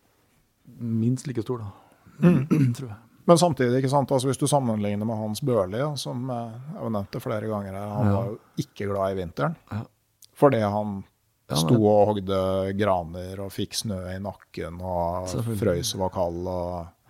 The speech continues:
Speaker 1: Jeg har tenkt på det senest nå i helgen. Jeg fortalte visst da at jeg var, gikk med hodelykten ned til bilen.
Speaker 2: Mm.
Speaker 1: Og det her er jo hytte som er i tømmerkoie, som er vedfyrt. Eh, og femten minus ut. Da må du jobbe litt for å holde varmen og ha det komfortabelt inn der, da.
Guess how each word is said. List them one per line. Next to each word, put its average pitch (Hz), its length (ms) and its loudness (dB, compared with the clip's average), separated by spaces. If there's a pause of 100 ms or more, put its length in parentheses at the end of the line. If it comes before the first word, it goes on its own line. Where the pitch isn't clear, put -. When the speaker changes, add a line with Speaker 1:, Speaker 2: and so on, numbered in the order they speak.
(720)
Speaker 1:
Jeg - 60 -4
har 143 80 4
tenkt 98 260 -4
på 101 140 -2
det 98 100 -2
senest 95 400 -8
nå 107 320 -4
i 104 60 -2
helgen. 104 400 -4 (560)
Jeg 117 100 -10
fortalte 113 320 -2
visst 98 160 -8
da 104 120 -2
at 98 100 -8
jeg 104 100 -8
var, 98 380 -6
gikk 101 240 -10
med 101 100 -2
hodelykten 95 380 -4
ned 98 80 -10
til 98 100 -10
bilen. 98 280 -4 (320)
Speaker 2:
Mm. 131 260 0
Speaker 1:
Og 123 60 -8
det 110 100 0
her 113 140 0
er 117 100 4
jo 92 80 -4
hytte - 260 -14
som 107 140 -6
er 98 80 -2
i - 80 -8
tømmerkoie, 92 720 -4
som 131 180 -10
er 113 120 -6
vedfyrt. 113 320 -6 (840)
Eh, 117 500 -4
og 113 380 -6 (180)
femten 120 420 -4
minus 110 360 2 (220)
ut. 120 380 -10 (1040)
Da 117 640 -8
må 104 160 0
du 127 320 -2
jobbe 123 320 -4
litt 151 160 -8
for 151 80 -2
å 147 80 -2
holde 143 240 -4
varmen 135 400 -6
og 131 100 -8
ha 127 140 -6
det 110 80 -10
komfortabelt 120 640 -6
inn 123 160 -4
der, 123 160 -10
da. 117 60 -16